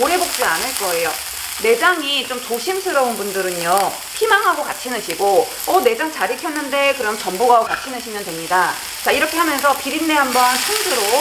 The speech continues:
없애주시고. 보면 벌써 전복 칼집이 이렇게 벌어지죠? 그럼 다음 거 넣으시면 돼요. 은행, 피망, 녹색들, 그 다음에 버터. 버터가 좀 많아서 좀 줄여볼게요.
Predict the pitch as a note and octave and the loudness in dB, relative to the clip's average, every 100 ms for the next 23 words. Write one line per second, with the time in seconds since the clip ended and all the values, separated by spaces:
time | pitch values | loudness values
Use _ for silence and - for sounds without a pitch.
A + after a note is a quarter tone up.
0 | G4+ A4 - - - - E4 D4 C4+ G#4 | 4 2 -4 -2 0 0 0 -2 0 0
1 | B4+ A#4+ A#4+ C5 - - - - - - | 2 0 0 -4 -6 -8 -8 -6 -6 -6
2 | - - - - - - - - - - | -6 -6 -6 -6 -6 -8 -8 -6 -4 -4
3 | - - - - - - - - - - | -4 -4 -4 -4 -4 -4 -4 -4 -4 -6
4 | - - - - - - - - - - | -6 -6 -4 -2 0 -2 -2 -6 -12 -10
5 | C#4 D4+ E4 D#4+ C4+ C#4+ C#4 - - - | -2 2 4 4 0 -2 0 -2 -4 -8
6 | - B3 C4+ G4+ G#4 F#4 A#3 A3+ - G3 | -2 -2 -2 -2 0 0 0 0 0 0
7 | F4 A#3+ - B3+ D4 A3+ - - C4+ C4+ | 2 0 0 2 4 2 -2 -2 -2 0
8 | A3 C4+ D#4 C#4 G#3+ F#3 A#3 A#3 A3 B3+ | 2 2 2 -2 -2 -4 -4 -4 0 2
9 | C4+ B3 E4 - - - A3 C4+ D4 D4+ | 6 6 4 2 -6 -6 -2 -2 0 -2
10 | D#4 D4+ C4 G3+ F3+ F#3 G3+ - D#4 A#3+ | -4 2 4 4 2 0 -4 -4 -2 0
11 | G#3 F3+ E3+ D3+ - - - - G#3+ A3 | 4 4 4 0 -4 -12 -10 0 4 4
12 | B3 D#4 D#4+ - B3+ - D#4 G#3+ E3+ - | 2 -2 -2 -2 -4 -2 0 2 2 0
13 | - A#3 A3 A3 D#3+ G3+ G#3 D4 E4 D4 | -2 -2 0 0 0 2 2 2 0 0
14 | B3+ B3+ C#4+ A3+ F#3 F3 D#3 C3+ | -4 0 2 0 -4 -2 0 0